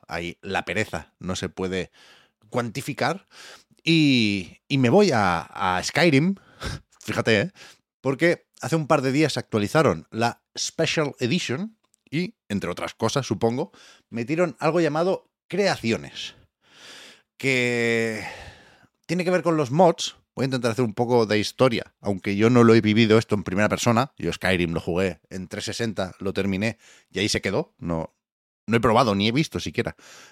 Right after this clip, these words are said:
estas reediciones, pero igual recordáis que los mods de Skyrim tienen sus historias. O sea,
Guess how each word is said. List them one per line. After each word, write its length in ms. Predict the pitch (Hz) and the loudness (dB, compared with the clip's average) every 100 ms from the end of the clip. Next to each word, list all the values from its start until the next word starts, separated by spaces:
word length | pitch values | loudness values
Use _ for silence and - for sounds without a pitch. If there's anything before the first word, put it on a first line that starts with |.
| - | -14
estas 520 | 82 - 85 76 - _ _ - | -10 -6 -6 -6 -14 _ _ -12
reediciones, 920 | 110 117 110 104 107 123 135 190 - _ _ - | -4 -2 0 -2 -2 -2 -2 -4 -12 _ _ -2
pero 400 | 135 156 160 _ _ - | 2 4 2 _ _ -8
igual 280 | 117 107 120 | -2 0 2
recordáis 600 | 127 127 143 160 185 - - - | 2 2 4 4 2 -2 -14 -6
que 400 | 95 92 85 _ | -2 -2 -4 _
los 340 | 101 104 - - | -4 -2 -4 -4
mods 500 | 110 135 165 - - - | 0 4 4 2 -10 -10
de 180 | 117 135 | -4 -4
Skyrim 540 | - 147 143 175 196 _ _ _ - | 0 0 2 -2 -4 _ _ _ -4
tienen 420 | 113 135 101 90 - | 0 2 0 -4 -8
sus 200 | 101 - | -8 -6
historias. 560 | - 190 190 - - _ | 4 4 4 -2 -12 _
O 20 | |
sea, 460 | - 95 85 78 | -2 0 2 -2